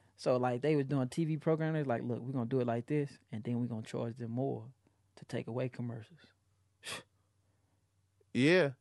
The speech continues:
Speaker 1: I feel like that's how they rolled that thing out.
Speaker 2: But that's how they get their bread. They get their bread from commercials. So it's
Speaker 1: Yeah,
Speaker 2: like,
Speaker 1: but they,
Speaker 2: "Okay,
Speaker 1: but they
Speaker 2: you wanna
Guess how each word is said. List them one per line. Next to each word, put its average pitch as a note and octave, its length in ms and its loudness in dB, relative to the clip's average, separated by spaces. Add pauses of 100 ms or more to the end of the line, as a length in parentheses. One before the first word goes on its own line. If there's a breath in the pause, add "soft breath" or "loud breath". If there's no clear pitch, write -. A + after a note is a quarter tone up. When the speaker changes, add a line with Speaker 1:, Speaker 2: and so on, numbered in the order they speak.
(120)
Speaker 1:
I C3 100 0
feel C#3 180 -2
like C3 160 2
that's B2 160 0
how A#2 120 0
they A#2 120 -2
rolled A2+ 220 -2
that A2 140 -6
thing A2 280 -6
out. G#2+ 60 -8
Speaker 2:
But D#3 160 8
that's F3 240 8
how G3 140 8
they E3+ 160 6
get D#3 160 2
their D3 160 8
bread. C#3 460 6 (120)
They C#3+ 120 6
get F#3+ 120 6
their F3+ 120 10
bread G#3+ 320 8
from F3+ 180 4
commercials. A#2 580 2
So D3 200 10
it's C#3 100 6
Speaker 1:
Yeah, - 40 6
Speaker 2:
like, D3 200 8
Speaker 1:
but F#3 220 8
they, D3+ 100 8
Speaker 2:
"Okay, F3+ 320 8
Speaker 1:
but D3+ 140 2
they D#3+ 120 8
Speaker 2:
you F3+ 80 6
wanna G#3+ 120 12